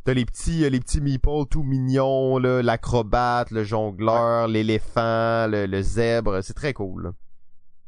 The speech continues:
Speaker 2: Ah oui, c'est très cute, euh, ça marche bien. La, la dernière ronde, en plus, elle, elle est très funny. Euh, ouais,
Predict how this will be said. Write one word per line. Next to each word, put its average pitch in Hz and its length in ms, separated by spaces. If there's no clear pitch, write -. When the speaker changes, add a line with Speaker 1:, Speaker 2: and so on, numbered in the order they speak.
Speaker 2:
Ah 160 120
oui, 170 180
c'est - 140
très 143 180
cute, 156 500
euh, 131 200
ça 135 120
marche 120 300
bien. 143 540
La, 113 240
la 110 120
dernière 117 420
ronde, 123 200
en 110 100
plus, 113 220
elle, 98 240
elle 101 100
est 95 80
très 107 260
funny. 131 680
Euh, 104 640
ouais, 117 340